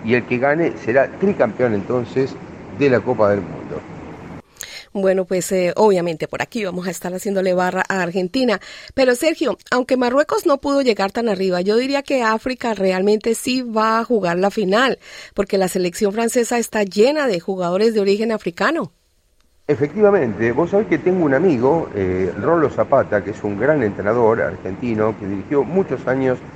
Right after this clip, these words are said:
Speaker 1: en el fútbol africano, está muy ligado al fútbol africano. Él dirigió en Ruanda muchos años, aunque ahora está en Argentina de vacaciones. Y entonces el otro día le comentaba, "Rolo, eh, mira, hay un equipo africano en semifinal, ¿qué opinás?". Me dijo, "¿Cómo un equipo africano? Hay dos". Le digo, "¿Cómo dos?".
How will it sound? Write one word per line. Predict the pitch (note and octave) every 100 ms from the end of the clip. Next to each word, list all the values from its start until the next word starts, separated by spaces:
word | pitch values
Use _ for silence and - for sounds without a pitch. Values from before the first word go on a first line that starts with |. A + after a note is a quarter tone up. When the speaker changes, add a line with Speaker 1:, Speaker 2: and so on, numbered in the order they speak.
| - -
Speaker 1:
en | G#2
el |
fútbol | G2 C#3 A#2+ G2+
africano, | G2 G2+ D3 A#2+
está | E2+ A2
muy | A#2+ D3
ligado | G#2+ A#2+ A#2+
al | F#2+
fútbol | - A2 G2+
africano. | F#2+ F#2 E2 A#2+ B2 D3 - - -
Él | A#2+ B2+
dirigió | A2+ - B2+
en | G2
Ruanda | A#2+ D3 G2 F2
muchos | G2+ A2+ A#2 C#3
años, | A2 A#2 B2 F2
aunque | F2+ F#2
ahora | G2 G#2
está | F2 - G#2+ G2 - -
en | F#2 G2+
Argentina | F#2+ G2 F#2 B2+ A#2
de |
vacaciones. | G#2 B2 C3 B2+ G#2 A2+ - - - - -
Y |
entonces | C3 F#3+ F#3 D#3
el | C#3+
otro | E3+ E3
día | F3+
le | C#3
comentaba, | B2+ D3+ G3 C3+
"Rolo, | A#2+ D#3+ B2 G#2+
eh, | G2 A2
mira, | A#2+ C#3+ E2
hay | F#2+ C#3 B2 F2+
un | D3
equipo | C3+ D#3 C#3
africano | C3 G#2+ D3 C#3
en |
semifinal, | A2 G#2 G2 F3+ C3
¿qué | A2
opinás?". | - A#2 G2+ - - -
Me | G#2
dijo, | A#2+ C3+
"¿Cómo | - E3
un | G2+ G2
equipo | F#2 A2 F2+
africano? | F2 F#2 G#2+
Hay |
dos". | A#2 F3+ G#2 -
Le |
digo, | G2 G2
"¿Cómo | D#3 F#2
dos?". | D#2